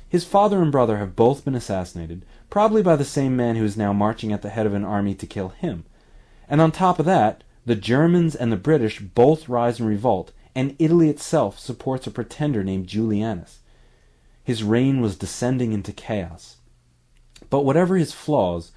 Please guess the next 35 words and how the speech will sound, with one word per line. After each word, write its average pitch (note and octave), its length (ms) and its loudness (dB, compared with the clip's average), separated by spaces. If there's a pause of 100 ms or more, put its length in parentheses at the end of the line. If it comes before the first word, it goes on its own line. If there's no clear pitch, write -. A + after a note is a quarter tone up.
(200)
Carinus D3+ 480 0
was C#3+ 260 0
a C#3 60 -2
good A#2 220 -2
general. G#2 400 -6 (400)
He B2+ 100 0
crushed - 480 0
the C#3+ 80 -4
revolts A2+ 480 0
easily, F#2+ 580 -4 (220)
and B2+ 140 0
in B2 60 -2
the B2+ 80 0
beginning D#3 440 2
of - 120 -4
two C3+ 200 -2
eighty-five G#2+ 580 0
he G#2+ 100 -4
defeated A#2 440 -4
the G2+ 140 0
Italian A2+ 480 -6
pretender F#2 500 -8
Julianus. F#2+ 800 -6 (640)
This F3 220 0
left F3+ 260 2
him C#3 120 2
free B2+ 280 -2
to A2 100 0
deal G#2+ 220 4
with G2+ 120 -2
the G2 80 -4
bigger B2 340 2
threat F2+ 340 -6
of F#2 120 -10
Diocletian. F#2 800 -6